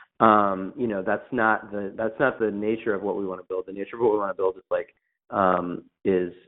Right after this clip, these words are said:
is the, you know, building something that's the future of the internet. Um, and, and, and, you know, we don't, we don't see it as much as, of a, as a form of financing as we do as a, um, as a, as a way to,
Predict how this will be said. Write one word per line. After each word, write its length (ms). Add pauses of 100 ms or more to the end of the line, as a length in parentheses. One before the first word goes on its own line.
is 240 (160)
the, 140
you 100
know, 100 (280)
building 280
something 180
that's 220
the 80
future 420
of 320
the 100
internet. 560
Um, 540
and, 160
and, 360
and, 260 (160)
you 100
know, 100
we 100
don't, 180 (340)
we 80
don't 200
see 80
it 60
as 100
much 240
as, 200
of 120
a, 160
as 100
a 140
form 180
of 120
financing 500
as 140
we 100
do 380 (380)
as 320 (100)
a, 460
um, 520 (400)
as 100
a, 200
as 60
a 80
way 440
to, 80